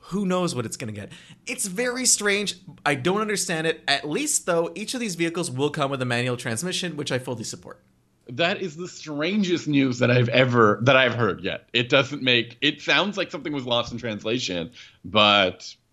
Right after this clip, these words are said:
Speaker 2: they, they issued a press release. This is the way they're going with it. It doesn't make any sense.
Speaker 1: And the Blackwing, it's, it's a dual overhead cam engine too. It's, it's a fancy high-tech engine. So you figure Cadillac would wanna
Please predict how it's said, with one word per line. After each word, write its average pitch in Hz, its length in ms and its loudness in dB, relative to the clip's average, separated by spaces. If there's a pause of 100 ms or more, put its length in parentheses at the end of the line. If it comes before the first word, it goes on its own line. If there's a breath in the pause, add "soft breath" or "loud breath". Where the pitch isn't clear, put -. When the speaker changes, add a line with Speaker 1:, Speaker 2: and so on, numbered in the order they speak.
(160)
Speaker 2:
they, 110 240 2
they 113 480 -2
issued 110 240 -2
a 131 60 -2
press 101 240 -4
release. 80 260 -8
This 90 140 -10
is 101 80 -6
the 110 80 0
way 98 180 4
they're 101 120 4
going 110 260 4
with 80 160 0
it. 76 200 -2
It 98 120 0
doesn't 110 260 2
make 110 180 4
any 104 160 4
sense. 92 460 -6
Speaker 1:
And 180 160 6
the 180 60 6
Blackwing, 240 500 2
it's, 170 280 -2
it's 170 200 0
a 165 220 2
dual 151 240 -6
overhead 190 320 -6
cam 180 320 -6
engine - 280 -8
too. 165 220 -4
It's, - 180 -8
it's 127 160 -8
a 131 60 -2
fancy 180 600 -4
high-tech 143 420 -2
engine. 170 260 -2
So 156 100 -2
you 151 120 -4
figure 339 280 -6
Cadillac 185 480 -2
would 160 160 -4
wanna 175 420 -4